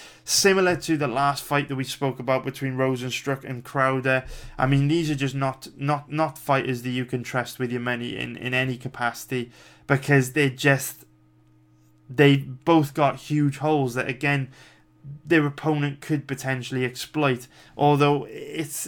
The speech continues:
it's different to, it's different to how Crowder and Rozenstruik could, uh, exploit their opponent's weaknesses, because after researching this fight, there's no doubt in my mind that Kevin Holland is better than Alessio Di Chirico in every single aspect of M M A. If the fight stays standing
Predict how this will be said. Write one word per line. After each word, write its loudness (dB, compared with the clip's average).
it's -2
different 0
to, 2
it's 2
different 2
to 0
how 4
Crowder 2
and -2
Rozenstruik -4
could, -4
uh, -8
exploit -4
their 0
opponent's -4
weaknesses, -6
because 0
after 4
researching -2
this -6
fight, -2
there's -2
no 0
doubt 0
in -6
my -2
mind -4
that -6
Kevin -2
Holland -2
is -4
better 0
than 2
Alessio 2
Di -6
Chirico -2
in -4
every -2
single -2
aspect -2
of -4
M -2
M -6
A. 2
If -12
the -4
fight 0
stays 0
standing 0